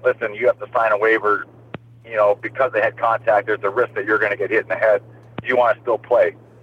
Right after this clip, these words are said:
What do you think everybody's gonna do? They're all gonna sign that and say, "Yes, I would, I would love to play." That's never gonna happen. But, um, the, the contact part in the head is, is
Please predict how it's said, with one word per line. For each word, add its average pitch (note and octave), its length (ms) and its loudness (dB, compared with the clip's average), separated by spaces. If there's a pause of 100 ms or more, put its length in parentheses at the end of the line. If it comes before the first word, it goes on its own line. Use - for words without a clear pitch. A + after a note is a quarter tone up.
(240)
What C#3 100 0
do C#3+ 60 2
you C3+ 80 2
think B2+ 200 -2
everybody's A2 400 0
gonna G2 160 0
do? E2 220 -6
They're G#2 120 0
all A#2+ 180 4
gonna A2+ 220 -6
sign G#2 200 0
that G2+ 220 2
and - 100 -20
say, F#2+ 160 -8
"Yes, F2+ 240 0
I F#2 100 4
would, F2 180 -4 (300)
I F#2+ 80 0
would F#2 140 -2
love F#2+ 180 0
to - 60 -16
play." F2+ 260 -2
That's A2+ 240 0
never B2+ 160 0
gonna G2 180 -4
happen. G#2 460 -4 (580)
But, A#2 240 2 (540)
um, G#2+ 380 0 (320)
the, B2 100 -2
the B2+ 140 -6
contact E3 640 -2
part C3 380 0
in B2+ 100 -2
the A2 120 0
head G#2 280 2
is, G2+ 100 -8 (100)
is B2 180 -6